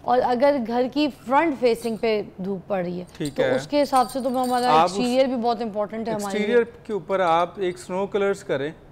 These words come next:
Speaker 2: ना डार्क तरफ जाएं। Definitely जो डार्क होएगा वो हीट को अब्जॉर्ब करेगा। आप
Speaker 1: अच्छा।
Speaker 2: चूज़ करें स्नो कलर्स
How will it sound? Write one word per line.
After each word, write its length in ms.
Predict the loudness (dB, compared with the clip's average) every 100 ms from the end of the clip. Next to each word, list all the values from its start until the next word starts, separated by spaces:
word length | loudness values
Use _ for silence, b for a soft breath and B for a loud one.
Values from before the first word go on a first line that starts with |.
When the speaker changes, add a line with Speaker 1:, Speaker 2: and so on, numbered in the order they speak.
| -20 -20 -8
Speaker 2:
ना 360 | -2 0 0 -2
डार्क 500 | -4 0 2 0 -2
तरफ 240 | -2 -2 -4
जाएं। 280 | -6 -6 -12 -20 -20 -20 -20 -20 -10 -6
Definitely 520 | -4 -4 -6 -4 -2
जो 140 | -2
डार्क 340 | 2 4 4 0
होएगा 340 | -2 0 -2
वो 160 | -4 -4
हीट 280 | -4 -6
को 80 | -6
अब्जॉर्ब 320 | -6 -4 -8
करेगा। 480 | -8 -14 -14 -14 -16 -18 -20 -20 -20 -20 -20 -18 -6
आप 160 | -4
Speaker 1:
अच्छा। 480 | -4 -12 -12 -12 -10
Speaker 2:
चूज़ 240 | -2 -2 0
करें 320 | -2 -2 -6
स्नो 280 | -6 -4 -2
कलर्स 420 | 0 0 0 -6